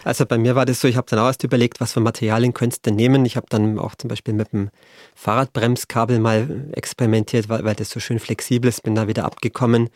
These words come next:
Hab dann auch circa tausend Patente gewälzt, kann man heutzutage im Internet alles abrufen, was es gibt, was man denn auch noch machen darf überhaupt. Und bin dann auf Federstahl gekommen.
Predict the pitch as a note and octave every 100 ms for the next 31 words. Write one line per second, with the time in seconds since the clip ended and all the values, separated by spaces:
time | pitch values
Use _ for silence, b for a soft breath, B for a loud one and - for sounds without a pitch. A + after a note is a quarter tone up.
0 | B B B B - - - G#2 G2+ -
1 | A#2+ - A2 - G2+ - A2+ A2 - A2+
2 | A#2+ C3 C3 A#2+ A#2+ - - G#2+ G#2 G#2+
3 | - A2 A2+ G#2+ A2+ A#2 A2 G#2 - G2
4 | - - - B2+ - G#2+ G#2 - - D3+
5 | - - A2+ A2+ G#2 G#2+ - G2 G2+ G#2
6 | G#2 - - F#2 C#3 - - C3 C3+ -
7 | - B B B B B B B A#2+ G#2+
8 | - - A#2+ A#2 G#2 - - B2 D#3 -
9 | C#3 C#3 - D3+ C#3 D3